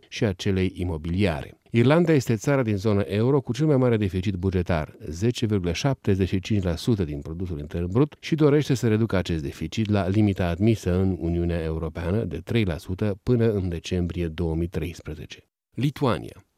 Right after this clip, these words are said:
Guvernul lituanian estimează că economia Lituaniei va suferi în anul două mii nouă o contracție de optsprezece virgulă doi la sută și din cauza aceasta a adoptat un buget suplimentar menit să economisească un miliard de litas, aproape două sute nouăzeci de milioane de dolari.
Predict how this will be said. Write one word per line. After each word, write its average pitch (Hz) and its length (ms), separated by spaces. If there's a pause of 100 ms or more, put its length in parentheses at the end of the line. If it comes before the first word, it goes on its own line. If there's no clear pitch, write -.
(160)
Guvernul 135 560
lituanian 101 560
estimează 131 540
că - 120
economia 90 580
Lituaniei 95 580
va 113 140
suferi 110 440
în 95 160
anul 82 220
două 85 220
mii 76 120
nouă 113 260
o 101 60
contracție 101 680
de 98 100
optsprezece 117 800
virgulă 92 320
doi 78 160
la 73 120
sută 90 460
și - 120
din 135 140
cauza 165 300
aceasta 131 320
a 120 40
adoptat 107 340
un 110 140
buget 95 280
suplimentar 117 640
menit 107 280
să - 120
economisească 98 880
un 135 300
miliard 101 540
de 90 160
litas, 104 540
aproape 87 380
două 98 320
sute 90 260
nouăzeci 90 400
de 87 120
milioane 76 420
de 67 100
dolari. 80 440